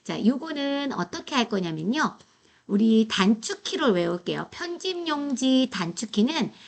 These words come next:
에프 칠이고요. 키보드 맨 상단에 보시면 에프 일부터 에프 이, 에프 삼, 에프 사 쭉 있어요. 네, 거기에서 여덟 번째 버튼이겠네요. 이에스씨 포함해서 에프 칠을 눌러주십니다.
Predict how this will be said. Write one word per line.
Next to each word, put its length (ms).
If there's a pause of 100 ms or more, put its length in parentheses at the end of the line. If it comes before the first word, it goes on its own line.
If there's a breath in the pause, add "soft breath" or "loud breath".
(140 loud breath)
에프 600 (100)
칠이고요. 720 (300 loud breath)
키보드 500 (460)
맨 540
상단에 520
보시면 540 (260 loud breath)
에프 380
일부터 800
에프 320
이, 280
에프 220
삼, 200
에프 200
사 140
쭉 400
있어요. 480 (320 soft breath)
네, 160
거기에서 640 (360 loud breath)
여덟 300
번째 300
버튼이겠네요. 840
이에스씨 600
포함해서 800 (260 loud breath)
에프 340
칠을 420
눌러주십니다. 840